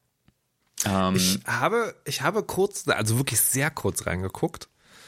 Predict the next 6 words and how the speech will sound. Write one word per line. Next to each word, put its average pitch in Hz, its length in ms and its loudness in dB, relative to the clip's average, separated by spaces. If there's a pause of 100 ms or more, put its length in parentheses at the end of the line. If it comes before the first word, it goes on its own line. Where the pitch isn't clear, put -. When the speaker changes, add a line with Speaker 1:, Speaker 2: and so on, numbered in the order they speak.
(160)
Speaker 1:
Aha. 113 240 4 (160)
Speaker 2:
Ähm, 120 380 -4 (920)
und 117 480 0 (920)
ha-, 120 220 2
also 113 320 2
Pixel-Style. 202 1000 0